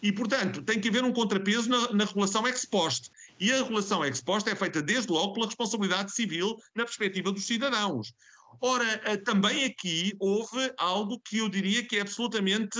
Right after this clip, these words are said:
ehm, eh, enfim, eh, espetoso.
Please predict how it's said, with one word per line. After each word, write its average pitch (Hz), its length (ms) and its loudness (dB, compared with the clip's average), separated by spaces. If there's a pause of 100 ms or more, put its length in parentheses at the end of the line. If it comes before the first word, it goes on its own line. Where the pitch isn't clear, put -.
(200)
ehm, 202 540 2 (400)
eh, 151 720 2
enfim, 131 460 -2
eh, 120 580 2
espetoso. 151 920 0